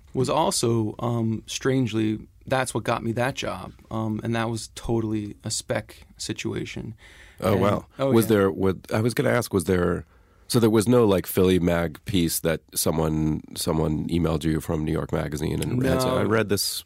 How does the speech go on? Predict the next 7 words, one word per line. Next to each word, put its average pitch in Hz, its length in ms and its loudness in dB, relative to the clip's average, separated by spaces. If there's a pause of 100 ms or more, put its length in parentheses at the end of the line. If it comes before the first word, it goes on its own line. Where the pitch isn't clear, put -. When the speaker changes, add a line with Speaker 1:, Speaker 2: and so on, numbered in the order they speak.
Speaker 1:
Not 165 280 2
really. 127 480 4
Um, 127 440 2
yeah, 143 300 2
the 135 140 -2
Philly 190 260 2
Mag, 165 340 2